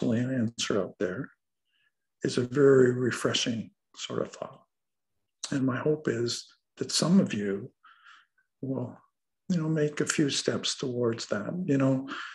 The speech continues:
the world, you know, what we're all trying to do is build this wall of knowledge, and everybody gets to put in a brick or part of a brick or whatever. And if you, you know, some bricks are larger than others,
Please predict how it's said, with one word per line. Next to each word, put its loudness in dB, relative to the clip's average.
the 4
world, 8
you 4
know, 6
what 6
we're 8
all 6
trying 0
to 2
do 0
is 0
build 2
this -2
wall 4
of -6
knowledge, -6
and -2
everybody 2
gets -2
to -16
put 0
in 2
a -2
brick -2
or -2
part 0
of 0
a 0
brick 0
or -2
whatever. -6
And -2
if -6
you, -4
you 0
know, 0
some 0
bricks 0
are 4
larger 4
than 2
others, 0